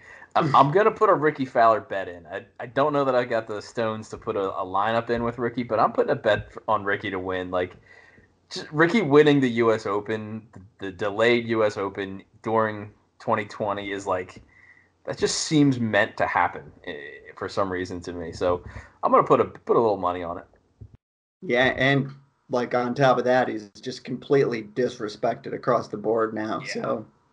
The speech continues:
Speaker 1: And,
Speaker 2: Um,
Speaker 1: like, if, if things aren't going awful for him, he, his game is great at this course. He does everything well.
Speaker 2: Yeah, yeah, and it's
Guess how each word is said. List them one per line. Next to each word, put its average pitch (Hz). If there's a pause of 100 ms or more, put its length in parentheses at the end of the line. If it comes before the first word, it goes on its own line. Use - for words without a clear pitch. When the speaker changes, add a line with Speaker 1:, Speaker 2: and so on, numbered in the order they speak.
(680)
Speaker 1:
And, 117
Speaker 2:
Um, 104
Speaker 1:
like, 113 (200)
if, 131
if 139
things 185
aren't 123 (200)
going 113
awful 95
for 156
him, 151
he, 131
his 139
game 110 (520)
is 98
great 92
at 82
this 87
course. 90
He 101
does 104
everything 87
well. 78 (1400)
Speaker 2:
Yeah, 165 (180)
yeah, 147
and 120
it's 117